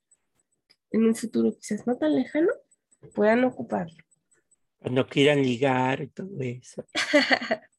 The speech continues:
Speaker 2: Echar
Speaker 1: Hacerse los
Speaker 2: novio,
Speaker 1: interesantes en
Speaker 2: hacer
Speaker 1: la plática.
Speaker 2: conversación,
Speaker 1: Romper el
Speaker 2: que, que
Speaker 1: hielo
Speaker 2: ya te
Speaker 1: con el
Speaker 2: aburrió el
Speaker 1: señor
Speaker 2: cuate
Speaker 1: del
Speaker 2: de los,
Speaker 1: taxi.
Speaker 2: de los chistes,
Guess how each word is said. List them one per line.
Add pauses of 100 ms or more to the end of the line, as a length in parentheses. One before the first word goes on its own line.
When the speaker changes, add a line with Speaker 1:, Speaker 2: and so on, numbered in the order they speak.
(160)
Speaker 2:
Echar
Speaker 1:
Hacerse
los
Speaker 2:
novio,
Speaker 1:
interesantes
en
Speaker 2:
hacer
Speaker 1:
la
plática.
Speaker 2:
conversación, (500)
Speaker 1:
Romper
el
Speaker 2:
que,
que
Speaker 1:
hielo
Speaker 2:
ya
te
Speaker 1:
con
el
Speaker 2:
aburrió
el
Speaker 1:
señor
Speaker 2:
cuate
Speaker 1:
del
Speaker 2:
de
los,
Speaker 1:
taxi.
Speaker 2:
de
los
chistes,